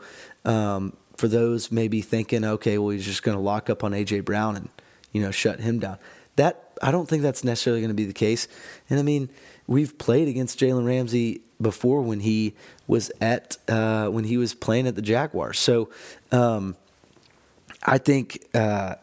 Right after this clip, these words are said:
you know, they got, they, definitely have some, some, uh, firepower, I guess, in, on the defensive side. So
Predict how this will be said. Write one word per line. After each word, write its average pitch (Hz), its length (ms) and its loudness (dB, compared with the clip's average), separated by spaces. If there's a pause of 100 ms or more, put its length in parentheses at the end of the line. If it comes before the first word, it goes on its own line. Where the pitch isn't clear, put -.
(120)
you 117 120 4
know, 104 140 2
they 117 140 2
got, 123 360 0
they, 117 200 2 (540)
definitely 131 380 2
have 104 140 -2
some, 95 280 -4 (540)
some, 95 340 0
uh, 90 260 -2 (720)
firepower, 104 640 2
I 95 100 -4
guess, 95 380 -2 (160)
in, 98 320 -2
on 101 180 0
the 95 80 -2
defensive 107 540 -2
side. 98 440 -2
So 92 220 -2